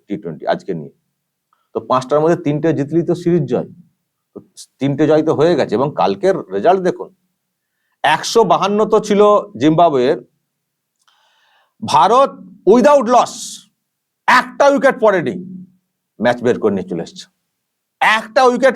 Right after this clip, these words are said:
পড়েনি, ম্যাচটাকে বের করে নিয়ে চলে এসছে। ভাবুন কি জয়। ফলে যারা এইসব কথা বলছিলেন তাদের মুখে ঝামা ঘষে দিয়ে ভারত আরো একটা খেতাব জয় করলো বলা যায়, যে সিরিজ জয় করে নিল, একটা ম্যাচ হয়তো হেরেছে, আশা করি আজকের ম্যাচটাকেও জিতবে।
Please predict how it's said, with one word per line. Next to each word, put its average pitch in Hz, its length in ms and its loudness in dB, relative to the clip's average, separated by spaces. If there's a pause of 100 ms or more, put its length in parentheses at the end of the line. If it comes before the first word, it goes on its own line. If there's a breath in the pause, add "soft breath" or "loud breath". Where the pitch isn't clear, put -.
পড়েনি, 226 360 2
ম্যাচটাকে 190 400 0
বের 143 240 2
করে 143 160 0
নিয়ে 120 160 -2
চলে 101 180 -6
এসছে। - 200 -16
ভাবুন 123 280 -2 (680)
কি 185 120 2
জয়। 123 300 0 (1600)
ফলে 165 160 2
যারা 156 320 4
এইসব 151 320 -2
কথা 139 220 0
বলছিলেন 123 520 -2
তাদের 127 280 0
মুখে 104 280 -6 (100)
ঝামা 107 320 -4
ঘষে 98 320 -10
দিয়ে 147 260 -2
ভারত 117 380 0 (400)
আরো 139 180 2
একটা 143 240 0
খেতাব 139 420 0
জয় 117 200 0
করলো 98 320 -4
বলা 92 220 -2
যায়, 170 200 2 (380 loud breath)
যে 110 60 -14
সিরিজ 214 360 2
জয় 143 220 2
করে 120 260 -2
নিল, 139 180 0
একটা - 420 -2
ম্যাচ 156 260 -2
হয়তো 135 220 0
হেরেছে, 110 320 -4 (100)
আশা 113 200 -6
করি - 200 -2
আজকের 135 360 -6
ম্যাচটাকেও 104 440 -8
জিতবে। 104 420 0